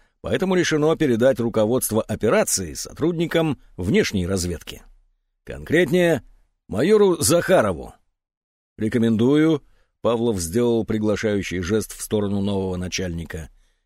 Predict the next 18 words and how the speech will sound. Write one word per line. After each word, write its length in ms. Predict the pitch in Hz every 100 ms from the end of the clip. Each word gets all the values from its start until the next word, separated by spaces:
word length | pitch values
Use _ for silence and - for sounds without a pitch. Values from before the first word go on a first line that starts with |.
| _
«Николай 520 | 76 87 110 170 190
Семенович». 840 | - 170 123 107 95 92 - - _ _ _ _ _
Майор 380 | 80 101 185 226
понял 380 | 175 208 196 180
это 180 | 170 165
как 200 | 165 -
предоставление 800 | 147 135 131 - 123 160 151 120
слова 400 | - 123 123 120
уже 260 | - 92 98
ему. 380 | 95 90 67 - _ _ _ _ -
Спасибо, 520 | - 127 151 208 190
товарищ 380 | 180 175 160 -
полковник. 800 | 156 139 139 135 120 - - _ -
Мы 200 | 113 156
знакомы 460 | 175 185 175 165
с 80 | -
товарищем 560 | 143 147 147 135 143 135
Тарановым. 680 | 135 135 127 123 117 113